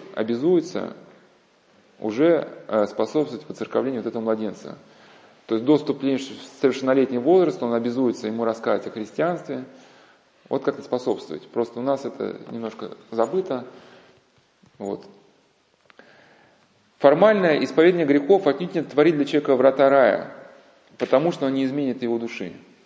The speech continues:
Как человек, исполненный го-, гордыни страстей, может стать причастным Господу, Богу любви и кротости?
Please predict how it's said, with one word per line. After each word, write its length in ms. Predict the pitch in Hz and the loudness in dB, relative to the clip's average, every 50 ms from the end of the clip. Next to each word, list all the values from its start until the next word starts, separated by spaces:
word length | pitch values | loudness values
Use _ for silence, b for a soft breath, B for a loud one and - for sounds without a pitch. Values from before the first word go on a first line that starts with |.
| _ _ _ _ _ _ _ _ _ b b b b b b b b b b b _ _ _ _ _ _ _ _ _ _ _ _ _ _ _ _ _ _ _ _ _ _ _ | _ _ _ _ _ _ _ _ _ b b b b b b b b b b b _ _ _ _ _ _ _ _ _ _ _ _ _ _ _ _ _ _ _ _ _ _ _
Как 200 | _ 160 185 180 | _ 2 2 2
человек, 280 | 185 - 180 165 160 - | 4 4 4 4 4 4
исполненный 500 | 143 139 - - 175 165 160 147 139 123 | 0 0 2 4 4 4 4 4 2 0
го-, 280 | 131 113 113 143 160 131 | 0 0 4 4 4 4
гордыни 640 | 123 120 117 110 104 123 135 139 139 160 156 143 | 2 -4 -8 0 2 2 2 2 0 -2 -2 -2
страстей, 500 | 120 - - 120 127 127 - - 175 175 | -4 -2 0 0 0 0 0 -2 -2 0
может 240 | 156 143 135 123 120 | 0 0 0 -2 -2
стать 260 | - - 143 143 143 | 2 2 2 2 2
причастным 500 | 131 123 120 - 139 135 131 131 123 120 | -4 -8 -2 2 2 2 2 0 -4 -2
Господу, 520 | 120 123 120 - - - - - 90 80 78 - - - - _ _ _ _ _ _ _ _ _ _ _ _ _ b b b b b b b b b b _ _ _ | 0 0 0 0 0 -6 -10 -8 -8 -12 -12 -16 -20 -20 -20 _ _ _ _ _ _ _ _ _ _ _ _ _ b b b b b b b b b b _ _ _
Богу 340 | - 110 117 147 156 139 143 | -12 0 2 4 4 4 4
любви 260 | 135 131 131 139 147 | 2 2 2 2 2
и 20 | 139 | 2
кротости? 560 | - - 127 113 - 82 - - - 78 73 | 4 2 2 2 2 -2 -12 -14 -16 -16 -16